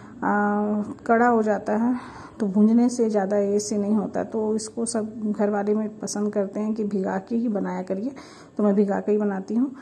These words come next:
तो ये देखिए उबल गया मेरा पानी, अच्छी तरह से गर्म हो गया। तो भाजी को मैं इस तरह से इसमें डाल रही हूँ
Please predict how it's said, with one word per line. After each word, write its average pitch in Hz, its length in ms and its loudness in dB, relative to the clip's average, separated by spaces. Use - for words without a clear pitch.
तो 208 120 6
ये 208 140 6
देखिए 214 340 2
उबल 208 320 2
गया 220 220 0
मेरा 214 220 0
पानी, 208 340 -2
अच्छी 208 200 -4
तरह 214 180 0
से 208 120 -2
गर्म 208 260 0
हो 214 140 0
गया। 220 140 0
तो 220 120 -4
भाजी 185 400 -2
को 233 120 -4
मैं 214 140 -2
इस 208 140 -6
तरह 208 160 -2
से 208 140 -6
इसमें 208 260 -2
डाल 185 220 -2
रही 240 160 2
हूँ 330 220 0